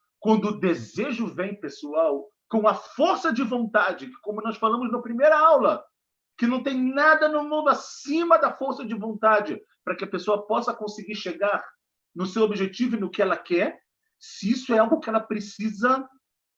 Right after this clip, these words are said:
se isso é algo que vai fazer bem a ela, tá ótimo,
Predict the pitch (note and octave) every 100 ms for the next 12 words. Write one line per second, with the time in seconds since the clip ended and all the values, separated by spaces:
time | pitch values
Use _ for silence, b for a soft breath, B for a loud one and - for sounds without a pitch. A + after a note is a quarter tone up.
0 | _ _ b b - A3+ - A3+ C4 -
1 | F3 A3+ C#4+ - B3+ G#3 C4 - C#3+ -
2 | A#3+ D#4 D#4 B3 A3+ D4+ G#3 E3 E3 -
3 | _ _ _ _ _ _ D3 D3 D3 -
4 | A2